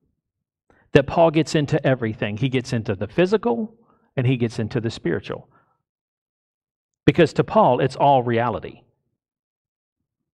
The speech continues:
Height, depth, distance, present, future, angels, demons. He talks about it all. Because we all face those things, whether we want to admit it or not,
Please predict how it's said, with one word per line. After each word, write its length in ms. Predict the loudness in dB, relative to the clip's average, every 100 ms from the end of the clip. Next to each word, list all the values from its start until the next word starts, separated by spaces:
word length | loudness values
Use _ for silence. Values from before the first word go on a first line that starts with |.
| _ _ _ _ _ _ _ _
Height, 500 | 2 2 2 -6 -18 -4
depth, 360 | 2 2 0 -10 -20 _ _ _ _ _ _ _ _ _ _ _ _ 0
distance, 640 | 2 2 0 -4 -6 -14 -2
present, 480 | 4 4 4 -4 -4
future, 500 | -4 -2 -2 -6 -6 -18 _ -2
angels, 600 | 2 2 4 2 -2 -14 -2
demons. 540 | 0 0 -4 -8 -10 -20 _ _ _ _ _ _ _ _ _ _ _ _ 2
He 100 | 2
talks 320 | 2 0 0
about 220 | 0 2
it 80 | -2
all. 420 | -4 -8 -14 _ _ _ _ _ _ _ _ _ _ _ _ _ _ _ _ _ _ _ _ _ _ _ _ _ -2
Because 320 | 2 2 2
we 180 | 0 2
all 240 | 2 0
face 420 | -2 -2 -2 0
those 280 | -4 -4 -4
things, 380 | -8 -8 -10 -8
whether 240 | 0 2
we 100 | 2
want 240 | 2 0 -2
to 100 | -4
admit 200 | 0 0
it 120 | -2
or 60 | -2
not, 360 | -4 -4 -12